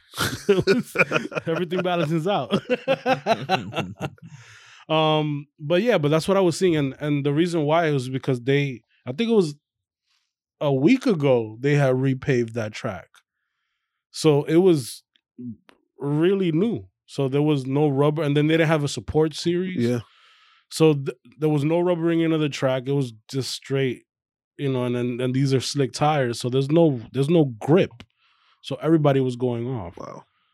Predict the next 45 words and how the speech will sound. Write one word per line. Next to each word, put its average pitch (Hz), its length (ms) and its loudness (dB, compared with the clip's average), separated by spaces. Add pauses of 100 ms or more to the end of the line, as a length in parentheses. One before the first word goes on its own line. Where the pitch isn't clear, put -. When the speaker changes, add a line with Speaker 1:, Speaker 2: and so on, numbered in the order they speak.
(120)
Speaker 1:
And, 117 240 -10 (280)
you 151 100 2
know, 135 140 6
the, 127 160 2
the, 135 420 2 (140)
nobody 170 320 6
was 185 160 6
even 170 220 4
coming 151 260 0
close. 156 500 2
We 143 100 0
thought 143 240 -2
that 123 180 -4
the 123 80 -2
lap 135 320 -2
time, 123 400 -4
the, 110 260 -8
the 110 140 -8
record 131 340 2
lap 120 220 2
time 117 180 0
was 113 140 -2
gonna 113 160 0
be 107 160 -6
destroyed. 110 720 -4 (1200)
You 110 200 -20
know, 113 120 -20 (480)
nobody 139 380 4
really 143 200 8
came 135 260 4
close 135 380 2
with 104 140 -10
the 101 80 -16
rain 123 440 -2
or 110 80 -4
anything 107 280 -2
Speaker 2:
Yeah. 143 120 2
Speaker 1:
like 120 160 -4
that. 101 120 -8
Nobody 113 240 -6
came 113 240 -4
close 117 360 -10
to - 120 -16
doing 107 320 -10
that. - 120 -18